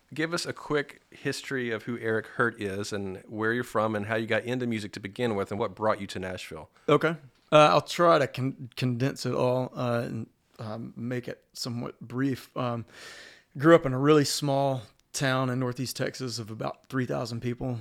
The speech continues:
Speaker 2: Uh, my family was not musical. I didn't have any exposure to, you know, to music other than my dad listening to it on the radio and
Speaker 1: Mm-hmm.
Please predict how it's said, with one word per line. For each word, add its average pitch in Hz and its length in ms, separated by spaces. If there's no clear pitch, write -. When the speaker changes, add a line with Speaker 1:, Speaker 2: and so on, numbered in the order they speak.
Speaker 2:
Uh, 117 260
my 110 160
family 123 420
was 117 180
not 127 200
musical. 135 640
I 117 160
didn't 123 220
have 127 180
any 131 220
exposure 131 560
to, 120 500
you 117 220
know, 117 220
to 120 300
music 131 440
other 127 240
than 120 260
my 117 120
dad 123 280
listening 127 380
to 123 240
it 123 60
on 123 100
the 117 80
radio 120 460
and 113 120
Speaker 1:
Mm-hmm. 92 100